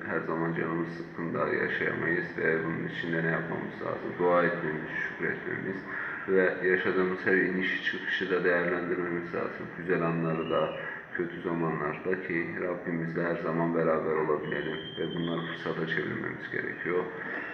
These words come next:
Ve TAS altmış iki bayağı keyifli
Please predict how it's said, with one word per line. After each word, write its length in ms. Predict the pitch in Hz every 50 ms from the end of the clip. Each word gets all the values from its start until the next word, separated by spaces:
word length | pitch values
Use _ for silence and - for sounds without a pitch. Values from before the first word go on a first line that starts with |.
| - - - - -
Ve 460 | 90 92 90 90 90 90 85 - -
TAS 340 | - 98 92 90 - - -
altmış 460 | 90 92 92 - - 90 90 92 -
iki 420 | - - - - 95 95 92 92 92
bayağı 340 | 90 90 90 90 90 90 90
keyifli 440 | - - 90 90 90 92 - 90